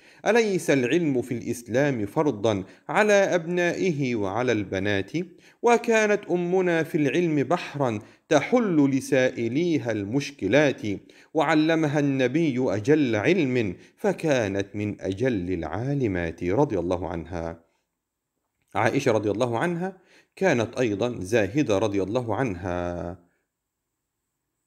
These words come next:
ومع علمها وتقواها وغير ذلك. فائدة جميلة عن عائشة رضي الله عنها، قالت: "لقد أعطيت تسعا ما أعطيتها إم-،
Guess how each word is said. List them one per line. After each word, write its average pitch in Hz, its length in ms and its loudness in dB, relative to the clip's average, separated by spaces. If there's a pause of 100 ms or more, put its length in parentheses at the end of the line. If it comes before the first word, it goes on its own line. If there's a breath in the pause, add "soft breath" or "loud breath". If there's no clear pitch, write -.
(220)
ومع - 1600 -4
علمها 117 640 2
وتقواها 101 760 0
وغير 95 480 -2
ذلك. 87 380 -6
فائدة 165 480 0
جميلة 160 640 -2 (560 loud breath)
عن 135 180 -2
عائشة 123 420 0
رضي 104 220 0
الله 127 320 -2
عنها، 165 400 -4
قالت: 160 500 -2
"لقد 151 220 -2
أعطيت 160 420 -2
تسعا 156 380 -2
ما 151 440 0
أعطيتها 147 1000 0
إم-، 117 220 -8